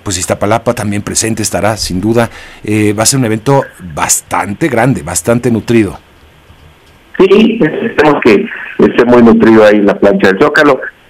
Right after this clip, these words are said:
Speaker 2: lo cual, pues, va a ser un buen despegue, un buen arranque de la campaña presidencial.
Speaker 1: Oye, van a seguir esas denuncias de acarreos y todo eso. ¿Algo va a hacer el partido? ¿Se va a analizar o,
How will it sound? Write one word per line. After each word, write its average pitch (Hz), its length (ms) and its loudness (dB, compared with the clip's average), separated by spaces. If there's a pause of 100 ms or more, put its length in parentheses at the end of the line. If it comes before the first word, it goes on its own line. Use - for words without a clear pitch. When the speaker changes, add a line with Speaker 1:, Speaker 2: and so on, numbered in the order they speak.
(140)
Speaker 2:
lo 127 160 4
cual, 185 240 2
pues, 190 120 4
va 165 100 2
a 156 60 -6
ser 156 140 4
un 143 100 2
buen 104 380 2 (160)
despegue, 101 460 2
un 101 80 4
buen 110 180 4
arranque 101 500 0 (420)
de - 200 0
la - 140 0
campaña - 520 0
presidencial. - 460 -2 (340)
Speaker 1:
Oye, 151 320 4 (240)
van 196 240 2
a 220 80 4
seguir 156 280 2
esas 139 220 0
denuncias 120 400 0
de 101 60 -2
acarreos 110 440 -2
y 101 40 -10
todo 113 120 -2
eso. 110 220 -2
¿Algo 208 240 0
va 214 60 2
a - 20 2
hacer 214 160 0
el 190 80 -2
partido? 233 540 -2
¿Se 175 100 0
va 170 220 2
a 160 60 2
analizar 131 520 0
o, 131 380 0